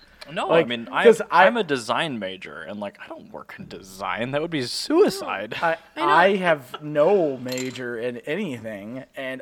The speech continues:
Speaker 2: I get paid the same as somebody that
Speaker 1: And
Speaker 2: would have a degree in
Speaker 3: Yeah.
Speaker 2: photography.
Speaker 1: And you don't have student loans.
Speaker 3: Yeah.
Speaker 2: No, I don't.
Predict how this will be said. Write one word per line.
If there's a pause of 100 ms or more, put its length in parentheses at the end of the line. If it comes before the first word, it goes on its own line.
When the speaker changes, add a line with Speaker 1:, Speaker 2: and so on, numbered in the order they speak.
(120)
Speaker 2:
I
get
paid
the
same
as
somebody
that
Speaker 1:
And
Speaker 2:
would
have
a
degree
in
Speaker 3:
Yeah.
Speaker 2:
photography.
Speaker 1:
And
you
don't
have
student
loans. (220)
Speaker 3:
Yeah.
Speaker 2:
No,
I (160)
don't.